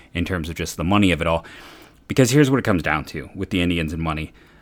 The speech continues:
You know, I see a lot of people talking about, "Oh, the Indians should sign a reliever." And I know in the past I've brought that up on the show. The Indians are never going to sign a free agent reliever. They're not, because it's bad money. It's a fool's errand.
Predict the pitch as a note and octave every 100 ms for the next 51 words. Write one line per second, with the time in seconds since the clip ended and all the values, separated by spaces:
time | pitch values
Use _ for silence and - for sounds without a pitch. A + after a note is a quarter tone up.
0 | - G2 G2+ G2+ A#2 G#2 F#2+ - - -
1 | F#2+ F#2+ - F#2 F#2 G2 F2 E2 F2 E2+
2 | - B2+ G2 F#2 F#2+ F2+ E2+ F2 - -
3 | F2+ F2+ F2+ G#2 A2 A2 G#2+ G#2 A#2+ C3
4 | G2+ G#2+ G2 - F2+ D#2+ E2+ F#2 F2 F2
5 | F2 E2 F#2 E2 - - - A2+ D3 C#3+
6 | G#2 F#2+ F#2 F2 F2+ F2 - F2+ E2+ E2+
7 | E2 D#2 - E2 D#2+ D#2+ D#2+ D#2+ D2 -
8 | - _ _ A2 G#2+ A2 D2+ - - -
9 | - - _ - A2 G#2 G2 - F#2 F#2
10 | F2 E2+ D#2 - - _ - F#2 G2 -
11 | G#2+ G#2+ A2 F2+ E2 E2+ F#2